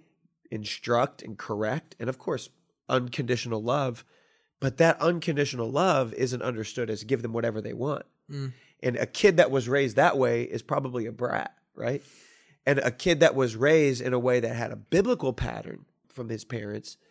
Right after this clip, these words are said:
Speaker 1: is a kid who's probably not a perfect kid, but a kid who's growing in spiritual maturity. Just because the culture always has doesn't mean that we should.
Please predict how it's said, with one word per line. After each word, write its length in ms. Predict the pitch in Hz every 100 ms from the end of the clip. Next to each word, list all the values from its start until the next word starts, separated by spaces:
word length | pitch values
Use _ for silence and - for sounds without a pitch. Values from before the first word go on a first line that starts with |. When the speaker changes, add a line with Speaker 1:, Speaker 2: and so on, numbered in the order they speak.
| -
Speaker 1:
is 140 | 139
a 80 | 165
kid 160 | 160 151
who's 140 | 147
probably 460 | - 135 127 123 139
not 180 | 120
a 40 | 139
perfect 380 | - 165 147 139
kid, 220 | 123 117
but 120 | 117
a 40 |
kid 160 | 113 131
who's 220 | 117 107
growing 440 | - - 123 127 110
in 60 |
spiritual 460 | 101 - 107 104 110
maturity. 580 | 104 - 113 117 - - _ _ _ _ _ _ - 117
Just 420 | 113 160 175 -
because 460 | 180 - 165 143
the 100 | 123
culture 560 | 127 - 139 127 139 127
always 420 | 127 127 117 107
has 640 | - 151 160 113 104 117 - -
doesn't 360 | 135 127 131
mean 400 | 120 120 117 117 107 _ _ _ _ _
that 240 | 117 -
we 100 | 110
should. 400 | 101 - - -